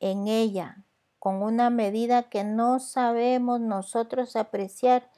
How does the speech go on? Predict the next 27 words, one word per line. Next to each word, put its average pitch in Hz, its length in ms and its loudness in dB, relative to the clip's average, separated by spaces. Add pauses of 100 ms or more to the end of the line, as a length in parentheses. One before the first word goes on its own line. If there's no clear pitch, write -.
(440)
y 247 140 0
que 226 180 2
superará 220 1000 0
considerablemente 226 1500 0 (420)
a 214 100 2
la 214 240 0
que 202 300 -4
gozan 254 760 2
sobre 226 460 0
la 247 180 4
tierra 196 580 -2 (280)
los 196 240 0
mayores 175 640 -4
santos, - 840 -4 (1000)
llegados 226 800 2 (100)
a 202 100 0
la 190 240 -2
cumbre 285 720 2
de 202 160 0
la 196 180 -2
vida 202 280 -2
unitiva 180 680 -4
con 170 220 -10
Dios. - 500 -16 (1300)
Si - 260 -4
las 214 300 2
madres 226 800 0